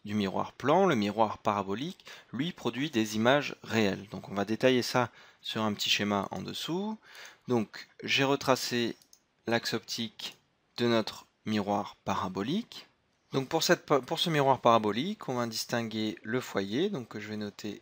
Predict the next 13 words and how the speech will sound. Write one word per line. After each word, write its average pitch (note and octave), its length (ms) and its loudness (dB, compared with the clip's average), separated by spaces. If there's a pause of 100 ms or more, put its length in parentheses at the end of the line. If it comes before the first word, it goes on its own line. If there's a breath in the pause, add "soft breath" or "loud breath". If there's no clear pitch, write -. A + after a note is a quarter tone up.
grand G#2 320 -6
F, D#3+ 540 -2 (560 soft breath)
et E3+ 220 6
ensuite C#3 460 -2
le G#2+ 80 -2
centre - 280 2
optique, - 640 -10 (520)
que - 100 -14
je - 60 -12
vais A2+ 60 -6
noter A#2 320 0
grand A2+ 200 -2
C. - 240 -6